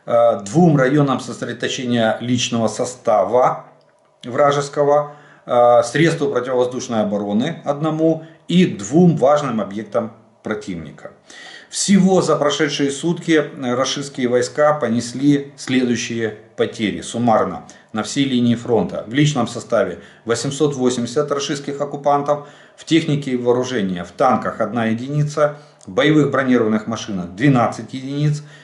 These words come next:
в артиллерийских системах сорок три единицы, э, в реактивных системах залпового огня две единицы,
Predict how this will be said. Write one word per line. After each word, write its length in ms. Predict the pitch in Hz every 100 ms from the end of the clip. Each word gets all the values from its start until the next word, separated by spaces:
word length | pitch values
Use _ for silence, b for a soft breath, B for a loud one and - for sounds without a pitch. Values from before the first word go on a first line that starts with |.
| B
в 60 | 113
артиллерийских 680 | - 160 151 147 143 - 107
системах 520 | - 110 120 95 92
сорок 440 | - 151 139 - -
три 160 | 120
единицы, 800 | 107 107 120 135 135 - 156 160 B B B B B B
э, 60 | 120
в 760 | 120 117 117 117 113 - -
реактивных 540 | 131 151 151 175 160 -
системах 460 | 143 - 156 147
залпового 600 | - 151 113 104 101 104
огня 340 | 107 107 87 95 - -
две 500 | - 110 98 131 120
единицы, 600 | 113 139 147 151 - 156